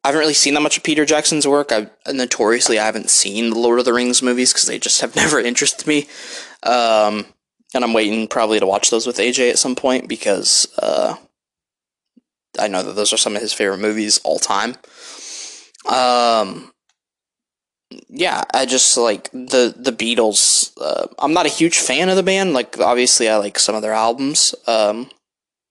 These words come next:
but, uh, like, obviously, Sergeant Pepper's is, is a classic and stuff like that.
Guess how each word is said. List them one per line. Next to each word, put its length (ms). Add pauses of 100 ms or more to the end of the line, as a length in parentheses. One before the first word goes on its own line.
(1040)
but, 160
uh, 360
like, 200
obviously, 380
Sergeant 420
Pepper's 440
is, 400
is 160
a 60
classic 560
and 80
stuff 180
like 120
that. 240